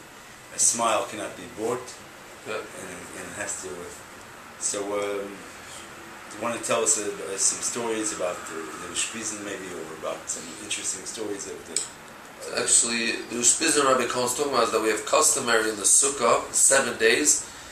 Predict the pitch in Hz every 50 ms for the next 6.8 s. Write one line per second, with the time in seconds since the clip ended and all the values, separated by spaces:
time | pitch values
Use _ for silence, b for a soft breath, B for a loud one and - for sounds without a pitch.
0 | B B B B B B - 120 117 117 113 113 - - 117 113 113 110 110 110
1 | 107 107 104 - - - - - - - - - 113 113 113 113 113 131 135 139
2 | 139 135 135 131 139 139 - - - - - - - - - - - - 104 101
3 | - - - - - 113 131 151 147 131 - - 123 120 117 117 - 117 113 110
4 | 110 110 110 107 - - - 117 117 117 113 - - - - - 135 131 127 127
5 | - - - - - - - 151 165 - - 156 - - - 160 160 156 156 147
6 | 143 139 117 - 139 143 - - - - - - - - - -